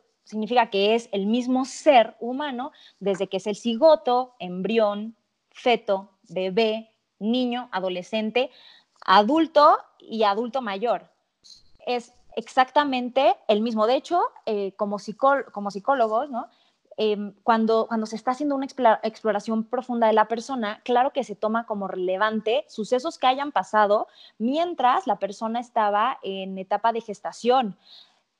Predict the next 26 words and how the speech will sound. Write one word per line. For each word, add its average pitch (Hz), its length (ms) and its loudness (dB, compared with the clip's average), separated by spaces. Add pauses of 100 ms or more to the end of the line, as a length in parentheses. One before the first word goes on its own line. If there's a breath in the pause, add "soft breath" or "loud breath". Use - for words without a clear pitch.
(180)
Es 220 160 0
más, 247 200 4
desde 202 180 0
el 208 100 2
hecho 233 220 -2
de 233 80 0
si 214 100 -6
fue 202 160 -4
planeado, 220 560 0
si 190 180 -10
no, 196 220 -2
si 220 140 -4
la 185 80 2
mamá 190 320 -2
vivió 208 260 0
algún, 214 420 0
algún 190 360 -4
evento 214 460 0
de 208 80 -2
impacto 196 680 -2 (220 soft breath)
en, 196 160 0
en 190 140 -2
el 190 100 -2
momento 202 500 0
de, 190 300 0
de 170 480 -6